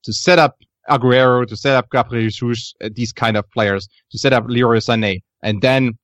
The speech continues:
do your magic, you know, one-on-ones, whatever you wanna do." Then it's more about instincts and it's more about just pure talent.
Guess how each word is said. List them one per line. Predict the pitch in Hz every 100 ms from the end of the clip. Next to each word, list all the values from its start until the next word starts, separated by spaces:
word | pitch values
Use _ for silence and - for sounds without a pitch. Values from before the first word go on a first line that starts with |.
| -
do | 151
your | 127
magic, | 113 113 107 113 95 _
you | 127 107
know, | 104
one-on-ones, | - 127 117 110 107 104 104 - _ _ 120
whatever | 117 113 104
you | 101
wanna | 101 95
do." | 90 92 - _
Then | - 127
it's | 117
more | 135
about | 113 101
instincts | 127 117 127 113 107
and | 107
it's | 101 107
more | 104
about | 95 95 95 -
just | 98 - _ _ -
pure | - 107
talent. | - 101 76